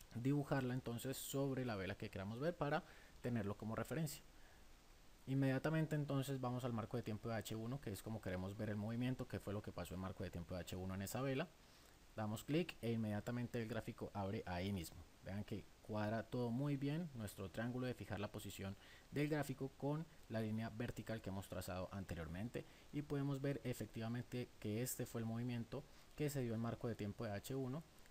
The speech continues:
que reflejó una vela, eh, diaria alcista con bastante potencia. Entonces de esta manera es como nosotros podemos, eh,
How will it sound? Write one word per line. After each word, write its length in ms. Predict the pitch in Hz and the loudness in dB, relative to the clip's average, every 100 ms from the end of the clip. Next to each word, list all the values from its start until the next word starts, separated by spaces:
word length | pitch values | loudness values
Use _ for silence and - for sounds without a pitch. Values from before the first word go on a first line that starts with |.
| - | 2
que 120 | 156 | 4
reflejó 500 | 143 143 135 131 135 | 4 4 2 2 0
una 220 | 120 120 117 | 0 0 2
vela, 360 | 117 110 107 | 2 2 0
eh, 340 | 98 98 92 90 98 | 0 0 0 -2 2
diaria 400 | 120 - 117 - | 4 4 2 0
alcista 520 | 113 117 127 117 113 | 0 0 -2 -2 -2
con 120 | - | -2
bastante 340 | 90 - 92 85 | -4 -2 -4 -4
potencia. 460 | 92 98 82 - - - - - - | -4 -4 -4 -6 -10 -18 -16 -16 -10
Entonces 300 | 127 131 160 | -4 0 6
de 120 | 147 | 6
esta 160 | 135 156 | 6 4
manera 240 | 151 143 | 6 4
es 80 | 147 | 4
como 140 | 151 | 2
nosotros 380 | 139 120 131 127 | 2 2 0 -2
podemos, 540 | - 127 117 123 - - | 4 4 6 4 2 -2
eh, 560 | 107 107 101 98 95 | 2 4 4 2 2